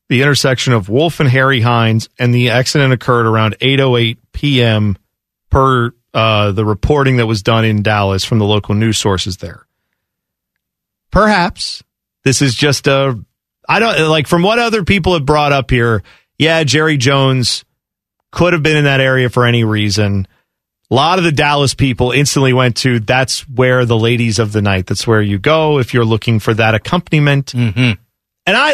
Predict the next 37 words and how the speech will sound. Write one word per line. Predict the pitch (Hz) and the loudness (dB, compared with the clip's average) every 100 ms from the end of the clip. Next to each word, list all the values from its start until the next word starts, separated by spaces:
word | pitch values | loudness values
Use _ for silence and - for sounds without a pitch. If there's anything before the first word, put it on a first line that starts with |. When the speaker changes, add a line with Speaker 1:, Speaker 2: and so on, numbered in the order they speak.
| 233 | -2
Speaker 1:
I, | 165 208 214 165 | -2 0 0 0
I | 175 | 0
enjoyed | 180 156 131 180 160 131 | 0 0 0 0 -2 -2
seeing | 165 156 135 | 0 0 2
that. | 117 113 | 2 2
All | 151 | 0
the | 196 | 0
Dallas | 165 165 185 185 - | 0 0 0 0 0
people | 165 139 139 | -2 0 0
suddenly | - 151 147 | 0 0 2
were, | 139 | 2
like, | 131 127 120 - _ _ | 2 0 -2 -6 _ _
posting | 175 160 - 151 127 | -2 0 0 0 0
gifs | 123 160 - - - | 0 0 -2 -4 -2
of, | 139 131 110 - _ - | 0 0 0 -6 _ -4
you | 135 | 0
know, | 123 113 101 _ _ _ - | 2 0 -6 _ _ _ -4
faces | 208 190 - 147 117 | -2 0 0 0 0
of | 127 | 0
people | 156 127 131 | -2 0 0
going, | 127 110 | 0 0
"Harry | - 151 156 | 0 0 2
Hines?" | 156 190 269 311 | 2 0 -2 -4
And | 156 139 | -2 0
then, | 127 - _ _ _ _ | 0 -2 _ _ _ _
"Oh, | 494 494 480 262 175 131 117 | -2 0 0 0 0 0 0
you | 120 | 0
know, | 131 | -2
very | 139 415 453 453 | -2 -2 0 -2
interesting. | 453 - 208 175 156 - 151 139 | -4 -2 0 0 0 0 0 2
I | 175 247 | 0 0
know | 453 | -2
what | 320 220 | -2 0
you | 196 | 0
were | 165 | 0
doing | 147 135 127 | 0 0 2
there." | 123 123 139 | 2 2 0